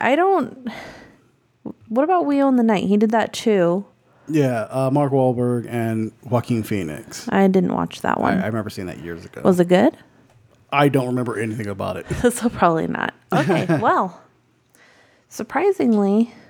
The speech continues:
Speaker 1: I'm just surprised.
Speaker 2: You're
Speaker 1: I'll
Speaker 2: just
Speaker 1: say
Speaker 2: surprised?
Speaker 1: I'm just
Speaker 2: Okay.
Speaker 1: surprised. Okay. Uh, it was written by James Gray, Ethan Gross. Uh, they did Fringe T V series, um, for, like, four episodes.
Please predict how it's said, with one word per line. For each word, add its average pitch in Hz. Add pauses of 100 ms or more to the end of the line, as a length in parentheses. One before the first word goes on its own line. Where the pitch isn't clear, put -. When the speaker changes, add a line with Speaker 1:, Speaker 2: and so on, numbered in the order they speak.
(1040)
Speaker 1:
I'm 220
just 233
surprised. 175 (140)
Speaker 2:
You're 160
Speaker 1:
I'll 165
Speaker 2:
just 165
Speaker 1:
say 185
Speaker 2:
surprised? 151
Speaker 1:
I'm 226
just 262
Speaker 2:
Okay. -
Speaker 1:
surprised. -
Okay. - (580)
Uh, 233
it 233
was 226
written 226
by 220
James 190
Gray, 262
Ethan 196
Gross. 226 (540)
Uh, 196
they 196
did 185
Fringe 190
T 202
V 208
series, 202 (680)
um, 185 (140)
for, -
like, -
four 175
episodes. -